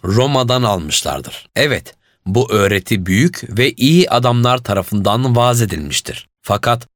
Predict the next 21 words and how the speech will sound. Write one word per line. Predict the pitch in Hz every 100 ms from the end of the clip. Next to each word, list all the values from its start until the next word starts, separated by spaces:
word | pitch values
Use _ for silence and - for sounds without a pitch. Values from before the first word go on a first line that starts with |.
| -
bu | 98 147 -
konudaki | - 127 107 120 - -
ışık | 98 - 117 - -
bize | 80 101 123 151
geldiği | 110 101 101 113 147 127
gibi | 90 87 98 -
onlara | 104 104 98 98 151 - _ _ -
gelmemişti. | 120 113 98 85 69 62 - - - _ _
Onlar | - 165 160 151 143 -
sadece | - 110 147 160 92 80 85 - _ -
kendi | - 117 139 151
zamanlarında | 120 117 120 120 120 120 143 185
parlayan | 113 113 113 117 117 117
ışıktan | 120 120 120 104 107
sorumluydular. | 95 - 76 73 65 64 65 - - _ _ _ _
Bizse | 90 117 120 - 101 92 _ _ _
kendi | - 120 113 139 131
günümüzde | 123 113 117 113 123 120
parlayan | 98 98 101 101 101 101
ışıktan | - 113 - 92 95
sorumluyuz. | - 73 67 67 62 64 -